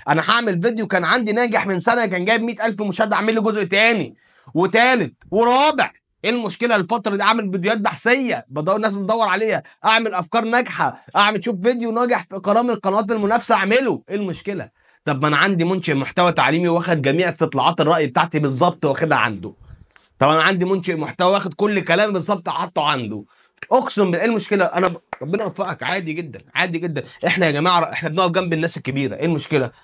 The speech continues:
أنا منشئ محتوى لسه، الحمد لله ربنا وفقني كده، بقف جنب واحد كبير، قناة كبيرة. إيه المشكلة لما ياخد أفكاري؟ ربنا يوفقك، انجح، اشتغل، عافر. أنت نجاحك من نجاحي،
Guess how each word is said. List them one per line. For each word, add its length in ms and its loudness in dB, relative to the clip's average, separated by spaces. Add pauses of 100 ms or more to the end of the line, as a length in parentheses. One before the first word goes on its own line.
(160)
أنا 220 4
منشئ 320 0
محتوى 400 0
لسه، 340 0
الحمد 260 -2
لله 120 2
ربنا 200 2
وفقني 400 -2
كده، 220 -2 (280)
بقف 240 2
جنب 280 0
واحد 260 0
كبير، 300 0
قناة 220 -4
كبيرة. 380 0 (300)
إيه 100 4
المشكلة 400 0
لما 100 2
ياخد 180 -2
أفكاري؟ 340 -6 (960)
ربنا 240 4
يوفقك، 560 0 (120)
انجح، 340 0
اشتغل، 600 -2
عافر. 460 2
أنت 140 -4
نجاحك 360 0
من 100 -2
نجاحي، 400 -2